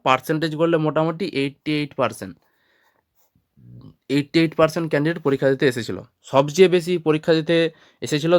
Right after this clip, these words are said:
দক্ষিণ দিনাজপুর জেলায়, এটা কিন্তু তিনি জানিয়েছেন। তো এবার, উম,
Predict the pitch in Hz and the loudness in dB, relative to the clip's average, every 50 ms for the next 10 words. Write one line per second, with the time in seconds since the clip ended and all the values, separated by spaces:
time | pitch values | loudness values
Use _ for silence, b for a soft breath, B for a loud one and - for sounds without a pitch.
0 | 139 127 139 135 - - - 160 151 143 143 135 131 127 - 135 123 117 113 95 | 4 4 0 0 0 0 -2 0 0 2 2 2 0 0 -2 -6 -2 0 0 0
1 | 90 98 120 - 113 135 131 147 143 135 139 147 143 120 123 123 135 139 139 160 | 0 -2 -6 -4 -2 -2 -2 -2 -2 -2 0 0 2 4 4 4 2 2 0 -2
2 | 160 190 - b b b b b b b b b b 147 147 - 139 156 160 185 | -4 -4 -8 b b b b b b b b b b 6 6 6 6 6 8 10
3 | 165 147 147 139 131 _ _ _ _ - - 131 131 127 127 131 127 | 10 8 8 4 0 _ _ _ _ -12 -8 -6 -4 -4 -4 -4 -4